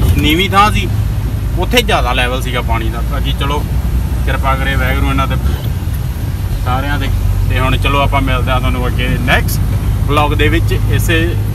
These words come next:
ਵਲੌਗ ਦਾ ਇੱਥੇ ਸਮਾਪਤਾ ਕਰਦੇ ਆ। ਤੇ ਤੁਸੀਂ ਮੇਰੇ ਵੀਰ ਸਾਰੇ ਭਰਾ Instagram ਤੇ ਜ਼ਰੂਰ ਫਾਲੋ ਕਰਿਓ, ਲਵ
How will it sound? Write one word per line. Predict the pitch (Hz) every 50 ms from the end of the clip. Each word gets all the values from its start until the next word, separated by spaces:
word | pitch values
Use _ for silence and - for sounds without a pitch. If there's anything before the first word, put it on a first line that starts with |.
| - - -
ਵਲੌਗ | - 135 131 131 131
ਦਾ | 131 139
ਇੱਥੇ | 131 123 143 135
ਸਮਾਪਤਾ | 127 135 127 123 123 127 135 131
ਕਰਦੇ | 131 131 127 127 127 131 139
ਆ। | 147 156 - - - - - - - - - - -
ਤੇ | 135 131 127 120
ਤੁਸੀਂ | 127 127 120 131 135
ਮੇਰੇ | 135 131 131 127 131 131
ਵੀਰ | 127 127 131 131 131
ਸਾਰੇ | 135 - 127 123 127 135 135
ਭਰਾ | 131 139 143 131 123 120 120 117 - - - - - - - - - - - 135
Instagram | 135 127 - 147 147 147 151 156 160 156
ਤੇ | 165
ਜ਼ਰੂਰ | 151 143 143 143 147 147 139
ਫਾਲੋ | 147 143 139 143
ਕਰਿਓ, | 143 143 147 147
ਲਵ | 143 131 127 135 139